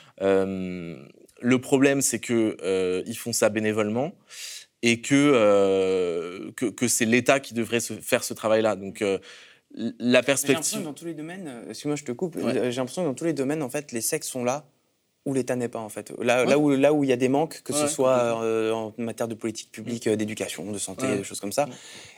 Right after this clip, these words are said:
Speaker 2: Et aussi, bah, là où le, l'État est absent pour lutter contre ces
Speaker 1: Ouais, ouais.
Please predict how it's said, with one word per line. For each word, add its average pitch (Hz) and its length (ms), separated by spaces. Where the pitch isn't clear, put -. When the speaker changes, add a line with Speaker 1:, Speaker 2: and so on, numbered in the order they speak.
Speaker 2:
Et 147 100
aussi, 123 220
bah, 107 240
là 101 240
où 101 140
le, 98 160
l'État 98 340
est 104 100
absent 120 280
pour 101 180
lutter 107 220
contre - 280
ces 113 140
Speaker 1:
Ouais, 147 60
ouais. 135 380